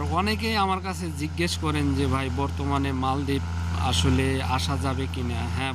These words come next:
বর্তমানে মালদ্বীপ আসা যাবে। মালদ্বীপের ভিসা বর্তমানে চালু আছে, এই আলিয়া কোম্পানির ভিসাও চালু আছে। এই কোম্পানিতে আপনারা আসতে পারবেন,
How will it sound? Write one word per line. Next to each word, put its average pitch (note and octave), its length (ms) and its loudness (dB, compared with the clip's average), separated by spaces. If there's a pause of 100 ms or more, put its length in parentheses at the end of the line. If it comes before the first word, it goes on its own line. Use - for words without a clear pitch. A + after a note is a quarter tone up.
বর্তমানে C3+ 480 -2
মালদ্বীপ C3 460 0
আসা B2 320 -2
যাবে। C3+ 240 0
মালদ্বীপের B2+ 520 4 (100)
ভিসা A#2+ 420 2 (640)
বর্তমানে B2+ 520 4
চালু C#3+ 280 2
আছে, C#3 260 -2
এই D#3+ 200 0
আলিয়া C#3+ 300 4
কোম্পানির D#3 500 0
ভিসাও C3+ 440 2
চালু C#3 260 2
আছে। - 220 0 (1040)
এই C3 160 6
কোম্পানিতে B2+ 580 4
আপনারা A#2 360 -2
আসতে A2+ 360 0
পারবেন, A#2 280 2